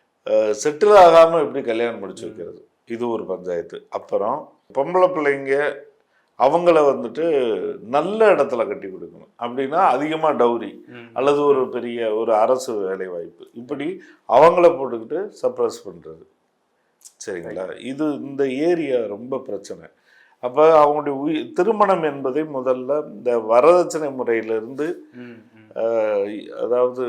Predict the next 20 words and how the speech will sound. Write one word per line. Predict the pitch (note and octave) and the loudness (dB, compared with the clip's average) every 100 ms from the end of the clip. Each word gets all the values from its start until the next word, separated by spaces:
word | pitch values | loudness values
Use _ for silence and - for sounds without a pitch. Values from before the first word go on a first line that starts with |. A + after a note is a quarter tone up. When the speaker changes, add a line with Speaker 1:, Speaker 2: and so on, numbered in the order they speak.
| A2 G2+ G#2 | -6 -8 -10
Speaker 1:
என்ன | A2+ | -10
சொல்றது, | A#2 G2+ F2+ G2 | -12 -12 -12 -12
குச்சியை | - C#3 - D#3+ | -14 -20 -8 -4
முறிச்சு | C#3 B2 E3 G3 - D3+ | -4 -2 -4 -6 -10 -6
போட்ட | C3 G#2+ | -4 -4
மாதிரி | G2+ A#2 D3 | -6 -8 -10
முறிச்சு | A2+ G2 G2+ | -14 -16 -18
போடணும், | F2+ - _ _ | -18 -20 _ _
ரெண்டையும் | G2+ B2+ C#3 C3 C#3+ C#3 | -12 -4 -4 -4 -8 -14
பிளக்கணும். | D3 C#3 - G2 _ _ _ _ _ _ - _ _ _ | -8 -8 -8 -14 _ _ _ _ _ _ -20 _ _ _
திருமணம் | - C#3 F#3+ G3+ F#3 G#3+ B3+ | -4 0 2 4 4 2 2
அவங்களுடைய | E3 F3 F3 E3 D#3+ | 2 2 0 0 4
வாழ்க்கை, | D3+ D#3+ D#3 D#3+ | 6 6 4 2
அவங்களுடைய | F#3 D3+ D#3+ D3+ D3 A2+ | 4 4 0 -2 -4 -2
போராட்டம், | C3 C3+ C3 C3 D3 C#3 | -2 0 0 0 -2 -4
அவங்களுடைய | C#3+ C3 B2 | -6 -4 -4
பொருளாதாரம், | A2+ A2+ B2 A#2 A2 A2+ D3 B2+ | -4 0 2 2 0 0 -2 0
உழைப்புல | C3 C3 B2+ E3 | -2 -2 -2 -2
நாளைக்கு | D3+ C3 B2 B2 | 0 -2 -4 -8
முன்னேறிட | C#3+ F3 C#3+ A#2 | -8 -6 -4 -6